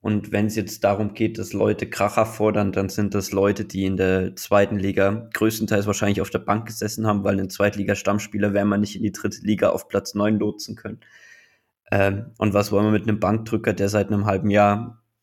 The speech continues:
wenig gespielt hat, bis gar nicht gespielt hat? Der steht nicht im Rhythmus und muss da erst wieder reinfinden.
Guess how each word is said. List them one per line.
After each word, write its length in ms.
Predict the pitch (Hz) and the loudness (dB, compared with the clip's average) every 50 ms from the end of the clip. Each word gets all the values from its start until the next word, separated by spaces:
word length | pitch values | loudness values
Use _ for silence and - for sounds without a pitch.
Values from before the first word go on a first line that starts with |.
| _ _ _ _ _ - | _ _ _ _ _ -2
wenig 400 | - 107 110 110 113 113 113 113 | 2 2 4 4 4 2 2 0
gespielt 480 | 110 - - - - 113 113 113 113 | -2 -2 -2 0 2 2 2 2 2
hat, 160 | 117 107 104 - | 0 -2 -2 -2
bis 180 | 110 104 - | -6 -8 -4
gar 160 | - - 107 | 0 2 2
nicht 180 | 104 107 107 - | 2 2 0 0
gespielt 460 | 113 110 - - - 104 104 101 - | -2 -4 -4 -4 -4 -4 -4 -2 -2
hat? 300 | - 98 92 - - - _ - - - - - _ _ _ - | -2 -2 -2 -4 -10 -16 _ -20 -20 -20 -20 -20 _ _ _ -4
Der 80 | 101 | -2
steht 260 | 101 - - 110 104 - | -2 0 2 0 2 2
nicht 160 | 113 107 113 | 2 2 2
im 100 | 107 101 | 2 2
Rhythmus 540 | 95 113 113 113 113 113 110 107 107 107 - | 2 2 2 2 2 2 2 2 2 0 -2
und 140 | 104 104 | -4 -2
muss 200 | 110 107 107 110 | -2 -2 -2 -2
da 160 | - 92 95 92 | 0 0 2 2
erst 220 | 85 107 - - | 2 0 -2 -2
wieder 160 | 104 104 101 | -2 0 0
reinfinden. 880 | 92 92 98 101 107 110 - - 107 104 101 104 - - 104 101 - | 2 2 2 0 0 0 -2 -2 -2 -2 -2 -4 -4 -4 -4 -4 -4